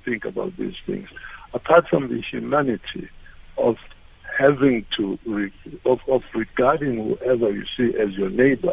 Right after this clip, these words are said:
unless they committed the crime, uh, is, it is, it is important. It's important not just for trade, for humanity's sake, not also because they looked after freedom fighters, which they did,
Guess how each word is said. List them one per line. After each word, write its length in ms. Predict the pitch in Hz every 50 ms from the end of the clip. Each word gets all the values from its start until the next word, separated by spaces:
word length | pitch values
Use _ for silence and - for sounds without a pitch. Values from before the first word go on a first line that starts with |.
| - - -
unless 420 | 139 160 175 160 139 127 120 117 - -
they 120 | 196 190
committed 460 | 185 - - 92 92 98 - - -
the 120 | - 190 180
crime, 360 | - - - - - 185 185 - - - - - - - - - -
uh, 220 | - - - - - - - - - - -
is, 160 | - - - - - - - -
it 160 | 135 147 175 -
is, 280 | 185 220 208 170 143 -
it 160 | 143 147 -
is 200 | 226 190 147 101
important. 540 | - - - - - - 175 - - - - - -
It's 240 | - - - - -
important 580 | - - - - - - 196 180 147 151 143
not 180 | 131 135 143 -
just 240 | - 117 110 - -
for 140 | - - - - -
trade, 260 | - 117 110 110 113 - - - - - -
for 100 | - - - - -
humanity's 580 | 120 113 117 135 139 135 131 - - - 101 - - -
sake, 280 | - 104 101 101 - - - - - - - - - - - -
not 320 | - 123 139 170 202 202 -
also 320 | 147 147 151 - - 165
because 420 | - - - - - - 131 127 - -
they 140 | 127 113
looked 280 | 110 113 120 117 - -
after 280 | - 120 - - - -
freedom 380 | - - - 113 - 53 -
fighters, 520 | - - 58 57 55 - - 110 - - -
which 260 | 101 101 110 - - -
they 140 | 98 92 85 85 -
did, 260 | - 107 117 139 -